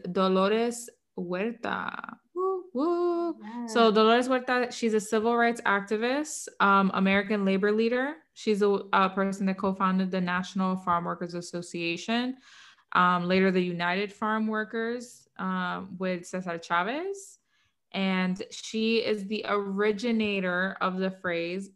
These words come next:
Speaker 1: "Si
Speaker 2: "Si
Speaker 1: se
Speaker 2: se
Speaker 1: puede."
Speaker 2: puede." Oh.
Speaker 1: And, um, which was adapt-, uh, adapted by Obama, um, just in English, in, when he was running for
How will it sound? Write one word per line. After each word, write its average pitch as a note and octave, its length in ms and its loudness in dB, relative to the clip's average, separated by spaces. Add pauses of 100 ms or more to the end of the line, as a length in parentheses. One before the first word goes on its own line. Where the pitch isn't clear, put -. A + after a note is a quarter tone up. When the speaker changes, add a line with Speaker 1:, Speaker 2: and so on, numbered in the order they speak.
Speaker 1:
"Si - 320 -8
Speaker 2:
"Si D#4 160 4
Speaker 1:
se - 60 -2
Speaker 2:
se - 320 4
Speaker 1:
puede." - 20 0
Speaker 2:
puede." C#4+ 600 6 (580)
Oh. A3 100 0
Speaker 1:
And, G3 500 4
um, G3+ 220 4
which G3+ 180 2
was G#3+ 160 2
adapt-, G3 540 2
uh, F#3+ 560 2 (140)
adapted F#3+ 680 -2
by F3+ 380 0
Obama, F3+ 840 -4 (460)
um, F#3 520 -2
just F3+ 240 -10
in G#3 80 -4
English, F#3+ 680 -6 (100)
in, F#3 360 -4 (520)
when F3+ 180 -4
he F#3 180 0
was F3 240 -4
running E3+ 220 -4
for E3+ 460 -6